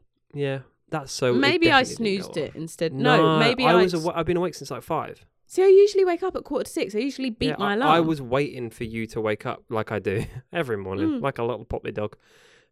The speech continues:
Speaker 1: And, uh, yeah, you didn't. Well, you
Speaker 2: This
Speaker 1: did.
Speaker 2: is, this is what I'm saying. So I woke up this morning, it was dark still.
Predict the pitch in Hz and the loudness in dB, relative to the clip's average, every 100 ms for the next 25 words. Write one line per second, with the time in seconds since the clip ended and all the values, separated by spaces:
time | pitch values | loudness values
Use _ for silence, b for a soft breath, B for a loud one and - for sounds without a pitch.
0 | - 117 113 117 117 127 120 117 113 _ | -10 -4 -2 0 0 -2 -4 -6 -10 _
1 | _ 139 127 - 370 311 - _ _ _ | _ 6 6 8 6 4 -6 _ _ _
2 | _ 247 339 339 320 240 254 269 165 - | _ -2 0 0 -4 -6 -8 -10 -12 -6
3 | 180 170 - _ _ _ _ _ _ _ | -4 -4 -8 _ _ _ _ _ _ _
4 | - 233 233 226 196 254 240 160 165 175 | -6 -2 -2 -4 -6 -4 -4 -6 -6 -4
5 | 190 - - 98 | -6 -10 -18 -18